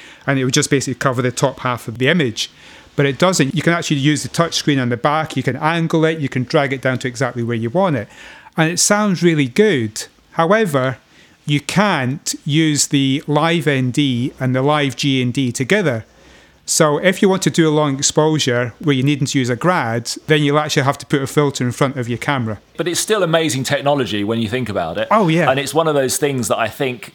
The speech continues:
Speaker 2: um, I, I'm surprised that all the other manufacturers haven't followed suit, because I'm not talking about the, the neutral density graduated ones, 'cause obviously that's brand new on this camera.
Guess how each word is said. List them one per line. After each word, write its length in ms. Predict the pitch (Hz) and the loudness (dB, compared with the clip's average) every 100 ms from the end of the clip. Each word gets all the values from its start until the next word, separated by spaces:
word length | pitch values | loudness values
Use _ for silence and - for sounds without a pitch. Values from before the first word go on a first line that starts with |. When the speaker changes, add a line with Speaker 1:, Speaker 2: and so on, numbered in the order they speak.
| 131 | -2
Speaker 2:
um, 500 | 123 120 113 113 117 _ - | 0 0 -2 -4 -6 _ -10
I, 100 | 131 | -10
I'm 220 | 135 147 160 | -2 0 0
surprised 840 | 151 - 143 135 110 98 98 - | -2 -2 0 2 2 -2 -4 -2
that 80 | 120 | -2
all 220 | 127 123 | 0 0
the 100 | 120 | 0
other 160 | 110 | 0
manufacturers 800 | 110 110 107 98 120 104 107 92 | 0 -2 -4 -2 -4 -4 -10 -6
haven't 260 | 113 104 107 | -4 -4 -4
followed 380 | - 123 104 98 | -2 0 0 -2
suit, 240 | 131 110 | -4 -4
because 320 | 104 120 113 - - - | -4 -6 -6 -12 -20 -8
I'm 80 | 117 | -2
not 140 | 135 123 | -2 -2
talking 180 | 123 | -4
about 180 | 113 113 | 0 0
the, 260 | 113 113 113 | 0 -4 -4
the 80 | 113 | -6
neutral 400 | 113 135 135 110 | -2 -2 -4 -4
density 320 | 117 107 107 | -4 -4 -10
graduated 640 | 90 127 113 107 98 92 95 | -2 -2 -2 -2 -4 -4 -8
ones, 240 | 90 92 | -8 -8
'cause 120 | 101 | -6
obviously 280 | 117 98 104 | -6 -4 -4
that's 160 | 107 - | -4 -4
brand 320 | 123 110 104 | -2 -2 -2
new 240 | 110 104 | -4 -2
on 100 | 98 | -4
this 160 | 98 - | -4 -6
camera. 400 | 117 110 92 | -4 -4 -6